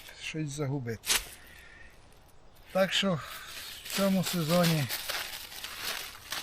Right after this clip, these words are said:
все ще буде, дай Бог здоров'я,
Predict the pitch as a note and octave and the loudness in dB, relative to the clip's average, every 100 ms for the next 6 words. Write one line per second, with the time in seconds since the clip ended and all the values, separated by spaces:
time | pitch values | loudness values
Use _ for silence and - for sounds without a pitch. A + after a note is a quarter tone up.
0 | - - - - - - - - - - | -6 -6 -6 -6 -6 -4 -2 -2 -4 -4
1 | E3+ D#3+ - C#3 D3+ G#3+ A3 G#3+ F3 D3+ | 0 4 4 2 2 2 4 4 2 0
2 | D3 C#3+ C#3 C#3+ B2+ B2 D#3 G#3+ G#3 G#3 | 0 0 2 0 0 -2 2 4 4 4
3 | F3+ | 2